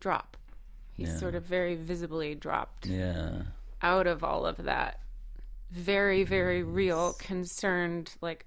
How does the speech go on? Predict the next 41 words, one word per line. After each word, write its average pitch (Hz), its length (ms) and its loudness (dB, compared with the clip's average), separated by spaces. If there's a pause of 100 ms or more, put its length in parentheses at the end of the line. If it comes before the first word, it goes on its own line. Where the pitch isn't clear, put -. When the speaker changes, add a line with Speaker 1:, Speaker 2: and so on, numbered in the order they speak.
Speaker 1:
"I'm, 196 400 0
I'm 185 160 -2
doing 196 200 0
a - 20 -2
good 202 140 0
job 180 240 2
here. 185 120 0
I'm 175 120 0
working 180 220 -2
hard. 185 280 0
I'm 170 80 -4
trying 170 240 0
to 190 60 0
Speaker 2:
Mm. - 20 -2
Speaker 1:
get 175 140 -2
better," 165 260 0
sort 175 300 -2
of 165 260 -4 (500)
thinking. 214 500 -2 (760)
And 190 200 2
it 185 120 2
was 196 160 0
just 202 220 -6
funny 208 280 2
'cause 190 140 -4
you 185 80 0
talk 190 240 0
about 170 240 -2
sort 175 160 -6
of 165 140 -4 (100)
trusting - 600 -4
or - 80 0
having 180 340 -2
faith. 196 400 2
And 185 100 2
on 180 120 0
the 180 100 2
third 220 340 4
day, 196 540 4 (920)
he's 208 540 2
like, 190 800 0